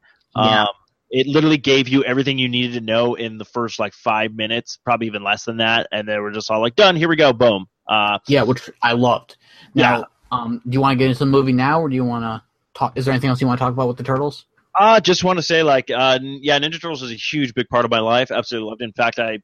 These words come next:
Speaker 2: ended up getting, like, uh, turtles, like, as pets at one point.
Speaker 1: Oh, nice.
Speaker 2: Um, you know, eh, 'cause I was just fascinated by this kind of stuff, and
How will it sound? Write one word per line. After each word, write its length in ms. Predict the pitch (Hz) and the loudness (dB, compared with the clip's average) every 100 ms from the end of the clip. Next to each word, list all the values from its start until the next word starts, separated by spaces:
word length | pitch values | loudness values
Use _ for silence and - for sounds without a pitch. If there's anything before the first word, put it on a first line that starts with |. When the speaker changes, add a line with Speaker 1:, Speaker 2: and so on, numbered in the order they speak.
| - | -8
Speaker 2:
ended 220 | 120 117 | -8 -6
up 80 | 110 | -4
getting, 180 | 117 117 | -4 -4
like, 180 | 110 104 _ _ _ _ _ - 104 | -6 -6 _ _ _ _ _ -10 -6
uh, 120 | 104 - | -6 -4
turtles, 640 | 135 139 113 104 107 - | 0 2 2 2 -4 -6
like, 240 | 120 104 95 | -4 -4 -6
as 140 | 104 | -8
pets 500 | - 123 117 - - - | -2 0 0 -4 -8 -6
at 140 | 107 | -6
one 160 | 104 107 | -6 -10
point. 400 | - 107 104 104 - | -8 -6 -6 -8 -10
Speaker 1:
Oh, 140 | 175 | -8
nice. 340 | 120 113 107 _ _ - 107 107 | -6 -8 -12 _ _ -8 -2 0
Speaker 2:
Um, 240 | 107 104 | -2 -4
you 120 | 117 123 | -4 0
know, 420 | 107 104 104 98 - | 2 4 2 -2 -8
eh, 380 | - - - 110 | -12 -10 -10 -8
'cause 220 | 127 120 | 0 2
I 80 | 117 | 4
was 180 | 110 101 | 2 2
just 140 | 101 | -2
fascinated 500 | - 120 120 117 104 | 0 0 0 -2 0
by 200 | 101 101 | 0 0
this 260 | 98 104 - | 0 -4 -6
kind 200 | - 104 | -6 -4
of 60 | 98 | -4
stuff, 300 | - 101 - | -2 -2 -4
and 180 | 104 | -10